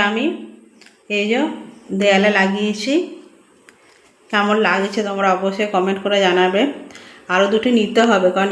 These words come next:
এই সাইডটাতেও বাকি আছে, আর এই সাইডটাতেও একটু লাগাতে হবে। দেখেছো, রান্না করে করে দেয়ালের কালার কি অবস্থা। আর এইখানে হচ্ছে পুরো আমার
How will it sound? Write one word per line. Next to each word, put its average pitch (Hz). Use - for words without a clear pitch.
এই 208
সাইডটাতেও 196
বাকি 180
আছে, -
আর 202
এই 190
সাইডটাতেও 190
একটু 220
লাগাতে 156
হবে। 156
দেখেছো, 269
রান্না 185
করে 208
করে 220
দেয়ালের 190
কালার 170
কি 226
অবস্থা। 214
আর 147
এইখানে 262
হচ্ছে 254
পুরো 233
আমার 240